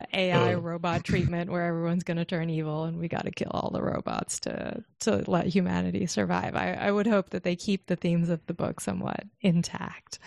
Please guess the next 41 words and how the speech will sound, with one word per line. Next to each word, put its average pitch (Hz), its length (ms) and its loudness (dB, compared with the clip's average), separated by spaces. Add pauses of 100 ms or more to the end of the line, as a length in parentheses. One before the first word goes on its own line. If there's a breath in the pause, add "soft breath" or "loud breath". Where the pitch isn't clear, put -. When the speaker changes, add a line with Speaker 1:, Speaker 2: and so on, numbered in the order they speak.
(320 loud breath)
Speaker 2:
This 120 140 4
Speaker 1:
But 220 80 6
Speaker 2:
reminds 214 260 2
Speaker 1:
with 214 140 0
Speaker 2:
me - 60 -12
Speaker 1:
Hollywood, 196 580 2 (100)
you 208 160 -4
just, 208 260 -2
you 190 120 2
never 196 260 4
Speaker 2:
Sure. 165 80 2
Speaker 1:
know. 151 320 2 (240)
<laughs> - 640 -2 (240)
Speaker 2:
We 117 80 6
gotta 135 200 4
put 117 200 4
a 101 60 4
car 110 280 2
crash 85 420 0
in 80 140 2
here. 78 340 0
Well, 113 80 -4
they 123 80 0
don't 160 80 -2
have 143 120 -6
cars 117 280 -4
in 104 60 -14
the - 80 -10
future. 67 460 -8
That, 117 200 6
that 113 120 2
reminds 120 340 4
me 101 80 6
of, 87 220 4
of 85 240 2
a 87 100 0
bit 92 400 0
that 82 140 -4
what's 92 240 0
his 90 100 -4
face 82 320 0